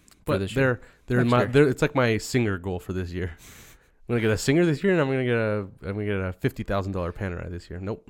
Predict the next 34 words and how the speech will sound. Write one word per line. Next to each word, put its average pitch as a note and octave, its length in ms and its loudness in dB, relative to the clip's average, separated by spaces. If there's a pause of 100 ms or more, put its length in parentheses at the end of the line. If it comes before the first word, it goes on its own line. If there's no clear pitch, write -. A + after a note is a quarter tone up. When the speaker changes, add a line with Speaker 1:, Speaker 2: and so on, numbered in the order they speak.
Speaker 1:
none G2 200 -8
of F#2+ 40 -6
that's F#2 140 -8
gonna E2 160 -14
happen. F2 360 -14
Speaker 2:
Okay, A2 320 -2
so G#2 220 -2
tangent A#2+ 420 -2
over. G#2 360 0 (120)
Uh, G#2 200 -2
goal B2 560 2
is, G#2 400 -4
is, G2+ 440 -6
uh, G2 320 -4 (100)
Speaker 1:
My F2+ 260 2
realistic D#3 420 6
goal D#3+ 180 2
is, D3+ 80 2
to - 120 -8
sum C3 180 2
it B2 80 4
up, - 260 0 (1080)
winder, A#2 480 -2 (180)
Speaker 2:
Mm-hmm. A2+ 180 -6 (420)
Speaker 1:
tool, A#2 320 -4 (360)
Speaker 2:
Mm-hmm. - 800 -12
Speaker 1:
and F2+ 680 -4 (640)
retro G#2 260 -4
style F2 300 -6
diver. - 320 -14 (200)
Speaker 2:
Retro A2 200 -2
style F#2 180 -2
diver. - 240 -8
Okay, - 160 -6